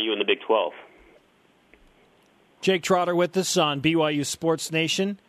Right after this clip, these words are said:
Speaker 2: Follow him on the Twitter machine at Jake underscore Trotter. He writes for the Big Twelve blog on E S P N dot com. Uh, when you talk about the geographic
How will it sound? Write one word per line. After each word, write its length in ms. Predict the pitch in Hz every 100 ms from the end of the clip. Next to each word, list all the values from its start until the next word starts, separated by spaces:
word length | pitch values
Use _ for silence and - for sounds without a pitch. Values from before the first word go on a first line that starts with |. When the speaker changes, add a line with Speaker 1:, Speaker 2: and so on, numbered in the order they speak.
| _ _ - _ _ _ -
Speaker 2:
Follow 360 | 180 180 185
him 80 | 165
on 180 | 160 156
the 60 | 135
Twitter 260 | - 190
machine 300 | 180 - 202
at 200 | 156 135
Jake 320 | 123 170 165
underscore 500 | 156 156 147 - 139
Trotter. 400 | 127 156 151 165
He 160 | 139 143
writes 460 | 127 139 147 - -
for 160 | 139
the 100 | 127
Big 160 | 135 131
Twelve 320 | - 127 113
blog 300 | 127 131 131
on 180 | 120 110
E 180 | 135 135
S 200 | 120 -
P 200 | 131 123
N 200 | 117 113
dot 280 | 110 -
com. 340 | - 120 120 123 - - - - -
Uh, 300 | 143 151 156
when 180 | 170 180
you 80 |
talk 280 | 165 214 233
about 320 | 190 180 170 156
the 60 |
geographic 1080 | 131 147 165 131 147 143 - 139 - -